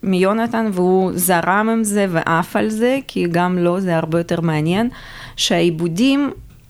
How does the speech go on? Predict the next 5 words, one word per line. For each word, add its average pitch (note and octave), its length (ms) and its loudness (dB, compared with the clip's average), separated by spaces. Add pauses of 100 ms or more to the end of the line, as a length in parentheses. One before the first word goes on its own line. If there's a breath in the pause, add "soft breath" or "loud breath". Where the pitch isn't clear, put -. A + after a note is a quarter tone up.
(200)
להשתמש G#3 600 0
בתזמורת A3 920 0 (140)
כמין, G3 380 -2 (220)
כמו F#3 300 -2
כלי A#3 420 2